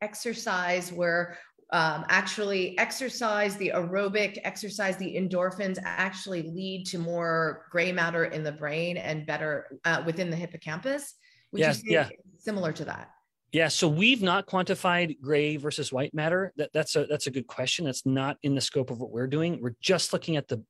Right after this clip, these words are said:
Speaker 2: kind of the biochemistry of it, or the, the bioenergetics of it, to be a little more precise. But yes,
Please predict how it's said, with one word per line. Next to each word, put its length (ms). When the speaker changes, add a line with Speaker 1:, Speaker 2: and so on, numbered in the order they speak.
Speaker 2:
kind 140
of 60
the 40
biochemistry 720
of 120
it, 140
or 140
the, 200
the 120
bioenergetics 920
of 120
it, 140
to 100
be 80
a 60
little 180
more 200
precise. 540
But 200
yes, 340